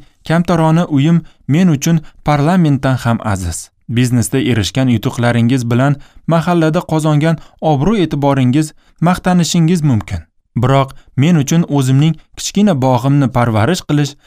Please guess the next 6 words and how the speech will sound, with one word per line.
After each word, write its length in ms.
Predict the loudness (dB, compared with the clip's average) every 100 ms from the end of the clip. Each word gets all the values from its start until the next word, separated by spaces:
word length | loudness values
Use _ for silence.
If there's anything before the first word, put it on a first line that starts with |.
| _ -4
farzandlarimni 760 | 0 2 2 2 2 2 2 0 -6 -4
Allohga 480 | 0 2 0 -2 -2
ibodat 480 | 0 0 0 -2
qilishga 360 | -2 -2 0 -2
o'rgatish 500 | -2 0 0 -2 -4 -6
afzalroq. 600 | -4 -2 -2 -2 -6